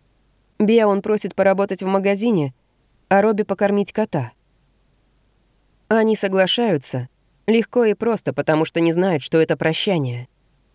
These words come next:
Генри оплачивает счет, Робби шутит, Беа жалуется на своих старшекурсников, а Генри говорит, что позвонит, когда вернется. А когда он уже собирается уходить,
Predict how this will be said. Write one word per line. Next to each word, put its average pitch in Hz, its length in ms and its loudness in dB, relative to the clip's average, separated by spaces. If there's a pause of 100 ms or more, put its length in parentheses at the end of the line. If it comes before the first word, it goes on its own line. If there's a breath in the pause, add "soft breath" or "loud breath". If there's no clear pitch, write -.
(480)
Генри 170 320 2
оплачивает 160 580 -2
счет, - 340 -2 (460)
Робби 214 300 2
шутит, 190 460 -6 (500)
Беа 190 300 2
жалуется 175 480 0
на 170 80 2
своих 175 280 0
старшекурсников, 170 920 -4 (580)
а 202 180 4
Генри 185 300 0
говорит, 170 360 2
что - 160 -4
позвонит, 180 460 0
когда 160 300 0
вернется. 151 600 -2 (1120)
А 175 180 2
когда 175 320 0
он 175 120 2
уже 175 180 0
собирается 175 540 0
уходить, 196 500 -2